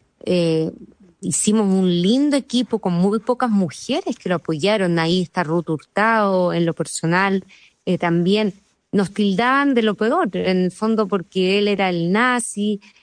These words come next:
eh, lo, lo trataban de la peor forma y nadie nunca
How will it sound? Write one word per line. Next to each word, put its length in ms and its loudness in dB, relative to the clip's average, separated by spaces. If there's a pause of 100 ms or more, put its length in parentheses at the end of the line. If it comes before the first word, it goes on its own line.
(160)
eh, 680 0 (200)
lo, 320 2
lo 320 -2
trataban 400 0
de 80 0
la 80 2
peor 240 0
forma 580 -2
y 200 -2
nadie 600 2
nunca 720 -2